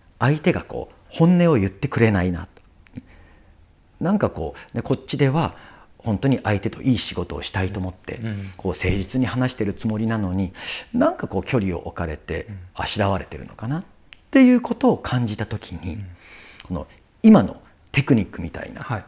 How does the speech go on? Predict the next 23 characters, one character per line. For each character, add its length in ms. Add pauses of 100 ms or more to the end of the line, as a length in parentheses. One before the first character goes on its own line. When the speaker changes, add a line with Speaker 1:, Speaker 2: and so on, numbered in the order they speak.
(160)
Speaker 2:
と 100
こ 180
ろ 160
で、 380 (600)
相 300
手 200
か 220
ら 240 (420)
誤 200
解 240
さ 140
れ 80
て 100
な 120
い 60
か 100
な 140
と。 120 (540)
Speaker 1:
う 40
ん。 260 (200)
Speaker 2:
相 260
手 140
に、 160